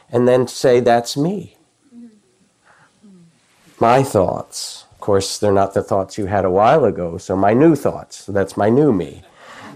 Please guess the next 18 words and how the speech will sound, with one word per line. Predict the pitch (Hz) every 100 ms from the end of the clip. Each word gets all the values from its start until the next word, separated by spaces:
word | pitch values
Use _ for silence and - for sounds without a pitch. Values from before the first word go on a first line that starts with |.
| -
Um, | 101 98 95 92 98 - _ - _ - - - -
or | 107
my | 104 110
religion, | 117 120 143 160 113 90
or |
my | 92 113
feelings, | 131 151 151 104 92
or | 101
my | 117
views, | 123 131 135 92
or | 95
my | 90 92
politics. | - 123 85 - - - - - - _ _ _ - _
And | - 117
my | 120
teacher, | 120 185 175 156 123
Ajahn | 117 113 117 104
Chah, | 139 143 92 87